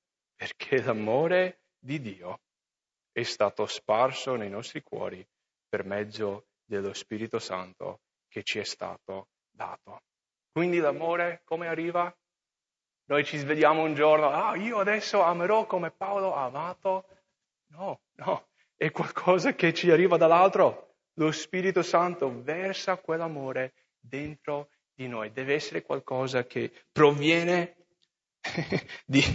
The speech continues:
di là. Lo Spirito Santo ci dà questo amore. E tante volte, per tanti anni ho letto questo versetto, ho detto, "Bello, eh, lo Spirito ci dà l'amore."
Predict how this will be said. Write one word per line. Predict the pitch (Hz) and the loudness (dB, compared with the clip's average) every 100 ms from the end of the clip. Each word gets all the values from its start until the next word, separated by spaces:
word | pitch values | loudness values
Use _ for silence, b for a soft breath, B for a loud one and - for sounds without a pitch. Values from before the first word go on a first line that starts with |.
| - B B | -4 B B
di | - 139 | 2 6
là. | 143 175 - - _ _ _ _ | 8 6 4 -4 _ _ _ _
Lo | 135 | 0
Spirito | 127 - 165 156 151 | 2 0 -2 -2 -2
Santo | 151 143 135 | 0 0 -2
ci | 127 131 120 | -4 -6 -2
dà | 123 131 131 - B _ | 4 4 4 -2 B _
questo | - 123 123 - 120 117 _ _ _ _ | -2 -2 -2 -4 -4 -4 _ _ _ _
amore. | - 110 104 101 101 - _ _ _ _ _ _ _ _ _ - _ - | -14 -14 -14 -14 -14 -14 _ _ _ _ _ _ _ _ _ -20 _ -8
E | 147 | -2
tante | - - | -2 -2
volte, | 131 131 131 110 | 0 0 2 0
per | - - | -2 -4
tanti | 151 165 | -2 -2
anni | 117 110 | -2 0
ho | 110 | 0
letto | 113 120 120 | 0 -2 -4
questo | 120 127 | -6 -6
versetto, | 120 - 117 | -6 -6 -6
ho | 120 | -8
detto, | 135 - | -10 -10
"Bello, | 95 - 180 - _ _ _ | -8 -6 -6 -10 _ _ _
eh, | - 117 110 | -10 -10 -10
lo | 113 | -10
Spirito | 127 - 190 190 190 190 190 _ | -10 -6 -6 -4 -2 -4 -6 _
ci | - 165 | -8 -2
dà | 135 127 131 _ _ - | 0 0 -2 _ _ -10
l'amore." | 123 110 101 - | -8 -6 -8 -10